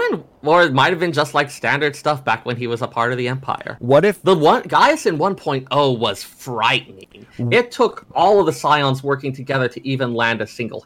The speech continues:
Speaker 1: hit on him.
Speaker 2: What if this isn't Gaius?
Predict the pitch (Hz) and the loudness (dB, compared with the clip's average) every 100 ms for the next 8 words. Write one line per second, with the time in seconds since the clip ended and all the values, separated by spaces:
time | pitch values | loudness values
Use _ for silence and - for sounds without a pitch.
0 | - 101 - - - - 131 131 _ _ | -6 -6 -6 -18 -18 -16 -12 -14 _ _
1 | - 120 156 196 _ 170 139 90 - - | -12 0 2 2 _ 0 0 -2 -12 -20
2 | _ _ _ _ _ _ _ _ _ _ | _ _ _ _ _ _ _ _ _ _
3 | _ _ _ _ 123 139 147 - - - | _ _ _ _ -6 0 0 -2 -8 0
4 | 151 127 120 110 - - _ _ _ - | 0 0 -4 -6 -10 -20 _ _ _ 0
5 | 120 101 80 - - - | 0 0 -6 -14 -14 -16